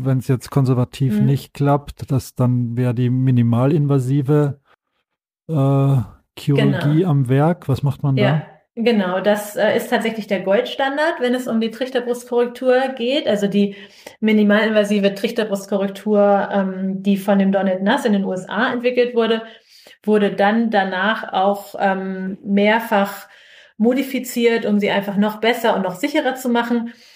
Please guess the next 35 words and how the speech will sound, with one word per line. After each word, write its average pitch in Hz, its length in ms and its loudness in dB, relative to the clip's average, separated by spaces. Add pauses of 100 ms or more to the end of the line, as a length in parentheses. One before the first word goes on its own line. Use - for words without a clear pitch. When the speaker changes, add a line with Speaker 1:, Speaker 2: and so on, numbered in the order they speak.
(140)
Speaker 2:
Und 214 480 0
was 208 160 0
man 190 160 0
da 180 140 0
macht, 220 320 -2
ist, 247 200 -2
dass 214 160 -4
man 208 300 2
einen 190 760 -4
individuell 220 1300 2
geformten 202 720 0
Metallbügel 269 880 -2 (320)
in 240 160 2
den 202 220 2
Brustkorb 262 840 -2
einbringt, 262 840 -2 (520)
der 214 200 4
dann 226 480 0
das 208 220 -6
Brustbein 226 460 -2
nach 220 140 -2
vorne 196 320 2
biegt. - 480 -12 (500)
Also 202 180 2
man 196 140 4
muss 247 140 4
sich 247 140 -6
den 202 120 0
vorstellen, 247 340 0
der 190 100 2
ist - 100 -2
so 233 80 0
ein 202 60 2
bisschen 208 260 0
gebogen 202 480 0